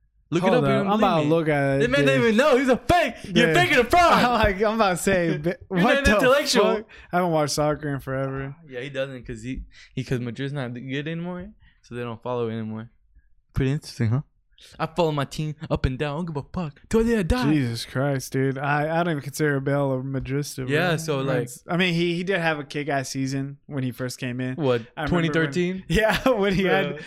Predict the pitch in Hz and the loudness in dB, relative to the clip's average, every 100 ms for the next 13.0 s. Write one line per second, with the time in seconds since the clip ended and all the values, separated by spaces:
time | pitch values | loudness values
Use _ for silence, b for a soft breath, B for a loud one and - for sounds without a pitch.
0 | B - 170 175 - 180 175 156 147 160 | B -2 0 2 0 0 2 0 0 0
1 | 160 170 147 143 139 147 185 175 170 165 | 2 0 -2 -6 -6 -2 0 2 2 2
2 | 160 156 165 160 185 202 214 208 175 151 | 2 0 0 2 0 0 0 0 0 0
3 | 156 165 151 143 143 139 147 147 143 139 | 2 2 0 0 -4 -2 0 0 0 -4
4 | - 139 139 139 143 139 202 120 117 107 | -6 -6 -6 -6 -8 -6 -4 -4 -4 -6
5 | 214 208 - - 151 165 170 165 127 127 | -6 -10 -14 -6 -2 -2 -2 -6 -6 -2
6 | 123 120 117 113 110 - - 156 156 151 | 0 0 -2 -4 -6 -8 -2 0 0 0
7 | 151 147 135 143 139 143 127 135 131 123 | 0 0 -2 -2 0 -2 -2 -2 -2 -4
8 | - 127 131 131 123 127 127 - 131 143 | -2 0 0 -2 -2 -2 -4 -4 -6 -6
9 | 139 147 135 131 139 131 127 127 123 135 | -8 -6 -6 -2 -4 -4 -8 -8 -8 -6
10 | 147 127 127 131 131 123 131 135 - 135 | -6 -6 -6 -6 -6 -6 -6 -6 -6 -6
11 | 135 - _ _ - 143 135 123 _ 143 | -6 -10 _ _ -8 -4 -4 -6 _ -6
12 | 135 139 143 131 120 135 135 135 - | -6 -2 -4 -4 -8 -6 -6 -6 -10